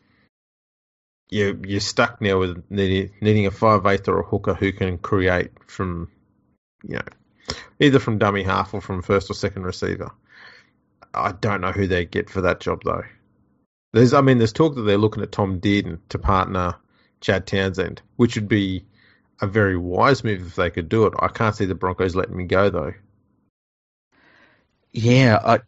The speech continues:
Speaker 2: I'd be shocked if they let Dearden go, just because they've sort of set it up for him to be the next great white ho-,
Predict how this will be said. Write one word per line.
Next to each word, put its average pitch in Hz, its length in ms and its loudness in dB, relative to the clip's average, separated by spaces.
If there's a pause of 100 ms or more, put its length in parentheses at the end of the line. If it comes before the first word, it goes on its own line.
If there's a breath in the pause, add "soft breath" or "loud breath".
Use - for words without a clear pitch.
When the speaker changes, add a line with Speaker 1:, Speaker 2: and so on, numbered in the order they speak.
(140)
Speaker 2:
I'd 110 160 0
be 117 120 0
shocked - 640 2
if - 140 -8
they 101 140 6
let 101 300 0
Dearden 98 380 0
go, 104 200 4
just 120 240 0
because 127 340 2
they've 107 320 4 (600 loud breath)
sort 107 260 0
of 104 100 0
set 104 240 2
it 95 120 2
up 101 200 4
for 95 460 2
him 98 300 -6
to - 120 -8
be 98 240 -4
the 101 140 -4
next 95 520 -4
great 92 360 0
white 98 280 -2
ho-, - 180 -8